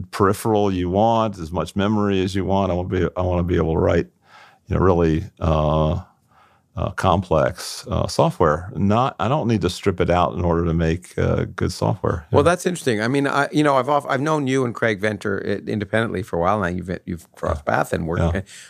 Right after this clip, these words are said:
Speaker 2: But, you know, so how, I mean, Craig was always trying, well, at least for a long time in synthetic, synthetic biology, was trying to talk about creating literally the minimal life form, right?
Speaker 1: Yeah, I mean, I,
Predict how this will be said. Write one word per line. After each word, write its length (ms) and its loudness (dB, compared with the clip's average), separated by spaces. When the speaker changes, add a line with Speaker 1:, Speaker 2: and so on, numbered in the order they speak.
Speaker 2:
But, 220 4
you 60 4
know, 240 2
so 220 2
how, 240 2
I 40 -4
mean, 140 0
Craig 300 0
was 120 0
always 200 0
trying, 360 -2
well, 200 -2
at 40 -2
least 200 -4
for 80 -4
a 40 -2
long 220 2
time 260 0
in 60 -4
synthetic, 300 -4
synthetic 460 -6
biology, 320 0
was 100 -2
trying 280 2
to 40 0
talk 300 0
about 240 -2
creating 380 2
literally 400 2
the 100 -2
minimal 380 0
life 220 0
form, 200 -4
right? 400 0
Speaker 1:
Yeah, 160 4
I 60 4
mean, 260 2
I, 180 0